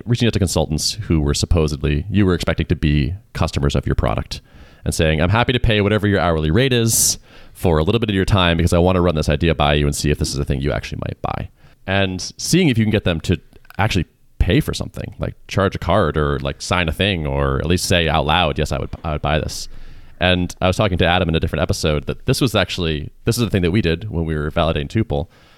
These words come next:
So I had two other co-founders and they were off building the thing. And I was reaching out to our mailing list and talking to my network and getting on calls with people and saying, like, "I want you to sign up for this and I want you to prepay for a year.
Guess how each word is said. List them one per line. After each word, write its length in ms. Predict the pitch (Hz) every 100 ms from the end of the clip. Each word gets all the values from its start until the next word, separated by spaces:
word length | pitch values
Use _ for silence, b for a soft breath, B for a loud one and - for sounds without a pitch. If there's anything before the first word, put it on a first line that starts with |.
| b
So 120 | -
I 40 | 82
had 220 | 78 -
two 160 | 120
other 100 | 98
co-founders 520 | 90 131 117 87 82 82
and 80 |
they 100 | 98
were 80 | 95
off 300 | 90 87 -
building 340 | 107 120 95 76
the 120 | 73
thing. 360 | - 65 - 123 b b b
And 260 | - 92 95 -
I 160 | 98
was 260 | 110 101 80
reaching 240 | 98 -
out 80 | 92
to 80 | 92
our 60 | 90
mailing 260 | 143 135
list 200 | 123 -
and 160 | 82 78
talking 240 | 95 90
to 80 | 90
my 120 | 78
network 380 | 90 110 90 92 -
and 260 | 85 82
getting 200 | 92 101
on 80 | 87
calls 260 | - 127 120
with 80 |
people 320 | - 78 85 73
and 100 | 78
saying, 300 | 80 80 78
like, 220 | 80 - - -
"I 120 | 90
want 180 | 117 113
you 80 |
to 40 | 101
sign 160 | 92
up 120 | 101 -
for 80 |
this 240 | 67 78 -
and 100 | 90
I 40 |
want 220 | 90 113 131
you 40 |
to 80 | 120
prepay 380 | - 135 113 104
for 200 | - 87
a 80 |
year. 520 | 78 76 104 78 65